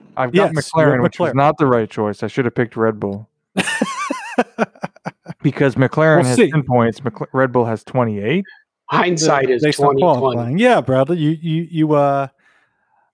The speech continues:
Speaker 2: I think based on your, I'm actually, I feel like you don't have a lot of expensive drivers, so I feel like you could probably afford, uh,
Speaker 1: Yeah, I don't know
Speaker 2: Red
Speaker 1: how much
Speaker 2: Bull.
Speaker 1: money, how much
Speaker 2: You
Speaker 1: do
Speaker 2: need
Speaker 1: I
Speaker 2: to
Speaker 1: have
Speaker 2: do
Speaker 1: to
Speaker 2: some,
Speaker 1: spend
Speaker 2: you
Speaker 1: on
Speaker 2: need to do some, so my team is valued at ninety-eight point one million, yours is valued at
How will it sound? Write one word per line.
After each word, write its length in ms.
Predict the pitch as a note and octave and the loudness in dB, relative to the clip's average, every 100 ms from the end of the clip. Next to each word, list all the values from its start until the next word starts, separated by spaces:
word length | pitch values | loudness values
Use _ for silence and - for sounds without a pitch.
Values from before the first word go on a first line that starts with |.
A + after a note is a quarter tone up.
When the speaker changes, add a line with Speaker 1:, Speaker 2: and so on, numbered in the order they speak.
| _ | _
Speaker 2:
I 80 | D3+ | -2
think 360 | D#3+ G#3 F#3+ E3+ | 2 2 0 -2
based 300 | D#3+ F#3+ - | 0 0 2
on 180 | F3+ E3 | 2 4
your, 380 | C#3 C3+ B2+ A#2+ _ _ _ _ _ | 4 4 0 -4 _ _ _ _ _
I'm 140 | C#3+ D#3+ | -2 0
actually, 400 | C#4+ - E3 D#3+ | 0 -2 -4 -2
I 100 | D3 | -2
feel 180 | - | -2
like 200 | A#3 F3+ | 0 0
you 60 | E3+ | 4
don't 160 | D#3 E3 | 4 4
have 100 | D#3 | 4
a 60 | |
lot 180 | D3 D3+ | 4 2
of 80 | C3+ | 0
expensive 460 | B2+ - C#3 C3 A2 | -4 -4 -4 -4 -2
drivers, 440 | C3+ C3+ A#2 A2+ | 2 2 0 -4
so 100 | - | -4
I 60 | A#2 | -2
feel 140 | D#3+ | 2
like 220 | D3 B2+ | 0 0
you 60 | B2+ | -4
could 140 | B2+ - | -6 -2
probably 400 | C#3 F3+ D3 A2 | 0 0 0 -4
afford, 680 | - - A#2+ A#2+ G#2 G#2+ - _ _ _ _ - | -4 -2 2 2 0 -8 -20 _ _ _ _ -10
uh, 80 | A#2 | -2
Speaker 1:
Yeah, 160 | A#2+ A#2+ | 2 2
I 20 | |
don't 120 | D#3 | 4
know 60 | D#3+ | 2
Speaker 2:
Red 40 | |
Speaker 1:
how 60 | C#3 | 2
much 120 | C3 | -2
Speaker 2:
Bull. 140 | G#2+ | -2
Speaker 1:
money, 440 | B2+ C3 B2+ A#2 - _ _ | -2 0 -2 -4 -10 _ _
how 80 | C#3+ | -8
much 100 | D3 | 2
Speaker 2:
You 140 | D#3 | 4
Speaker 1:
do 60 | F3 | 4
Speaker 2:
need 60 | |
Speaker 1:
I 40 | D3 | 2
Speaker 2:
to 40 | |
Speaker 1:
have 60 | C3+ | 2
Speaker 2:
do 120 | D3 | 2
Speaker 1:
to 60 | - | 2
Speaker 2:
some, 260 | A#2+ B2+ - - | -4 -6 -10 -10
Speaker 1:
spend 120 | C3+ | 0
Speaker 2:
you 80 | F#3+ | 2
Speaker 1:
on 40 | |
Speaker 2:
need 100 | G3+ | 2
to 80 | D#3+ | 0
do 300 | C#3+ D3 D3 | 2 2 2
some, 680 | C#3 - C3+ B2+ B2+ B2 B2+ | 0 0 2 2 0 -2 -6
so 160 | - D3 | -2 2
my 180 | D#3 | 2
team 260 | F3+ G3 E3+ | 2 2 2
is 120 | C#3+ | 2
valued 320 | C#3 D3 C#3+ | 4 4 4
at 80 | C3 | 0
ninety-eight 440 | C#3 C#3 C#3+ C#3 C#3+ | -2 -2 -2 -4 -8
point 220 | C3+ C3 | -14 -10
one 220 | B2+ B2 | -10 -6
million, 340 | B2+ B2+ A#2 | -4 -4 -6
yours 200 | A#2 B2 A2+ | -8 -8 -6
is 40 | |
valued 380 | B2+ A#2+ A#2 | -6 -4 -4
at 80 | A#2 | -6